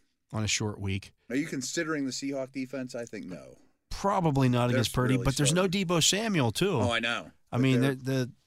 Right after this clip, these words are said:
Speaker 1: things
Speaker 2: Seattle's
Speaker 1: get
Speaker 2: D's getting run on, though, like
Speaker 1: Yeah.
Speaker 2: crazy, and that's just not a bad matchup, or not a good matchup.
Speaker 1: Yeah. Uh, moving on to the Saturday games.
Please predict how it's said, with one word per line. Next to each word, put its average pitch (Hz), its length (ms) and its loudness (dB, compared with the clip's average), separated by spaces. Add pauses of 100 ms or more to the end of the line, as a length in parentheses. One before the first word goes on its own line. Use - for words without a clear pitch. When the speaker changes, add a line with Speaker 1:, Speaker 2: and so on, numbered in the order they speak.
(220)
Speaker 1:
things 185 240 -2
Speaker 2:
Seattle's 160 400 0
Speaker 1:
get 120 80 -2
Speaker 2:
D's 107 140 -6
getting 85 200 -10
run 87 200 -14
on, 76 200 -18
though, 78 180 -16
like 76 280 -20
Speaker 1:
Yeah. 98 240 0
Speaker 2:
crazy, 76 180 -16
and 82 100 -18
that's 90 280 -14
just - 220 -16
not 82 140 -14
a - 40 -16
bad 80 200 -14
matchup, 78 440 -16 (220)
or 101 160 -10
not 101 160 -6
a 92 40 -10
good 82 140 -14
matchup. 80 340 -14
Speaker 1:
Yeah. 95 220 0 (880)
Uh, 131 480 2 (120)
moving 185 360 2
on 175 160 4
to 147 80 4
the 120 80 0
Saturday 147 600 2
games. 82 520 -8